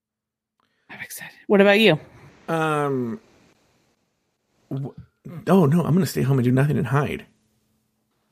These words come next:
Speaker 1: What about your boyfriend?
Speaker 2: Uh, he, oh, he's in Whistler with his family.
Speaker 1: He's a, oh, oh.
Speaker 2: Yeah, in Canada.
Speaker 1: <laughs> I thought,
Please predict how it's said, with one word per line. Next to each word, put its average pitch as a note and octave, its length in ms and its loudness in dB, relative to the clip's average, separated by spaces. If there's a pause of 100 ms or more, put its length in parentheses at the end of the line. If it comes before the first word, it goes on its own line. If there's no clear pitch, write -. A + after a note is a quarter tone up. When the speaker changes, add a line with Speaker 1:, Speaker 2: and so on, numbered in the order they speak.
(180)
Speaker 1:
What A#3+ 120 0
about A#3+ 280 4
your A#3+ 100 4
boyfriend? F#3+ 600 0 (1400)
Speaker 2:
Uh, F3+ 760 -4
he, E3+ 160 -14
oh, - 100 -6 (460)
he's E4 280 -6
in E4+ 160 2
Whistler C#4+ 540 2 (480)
with A3 160 4
his A#3 160 0
family. C4 640 -4 (1500)
Speaker 1:
He's G#3+ 400 -2
a, F3 100 2 (840)
oh, A3 420 2
oh. D#3+ 280 0 (460)
Speaker 2:
Yeah, G3+ 240 -4
in D3 120 -6
Canada. G#3 480 -4 (320)
Speaker 1:
<laughs> - 380 -12
I A#3+ 80 6
thought, - 380 0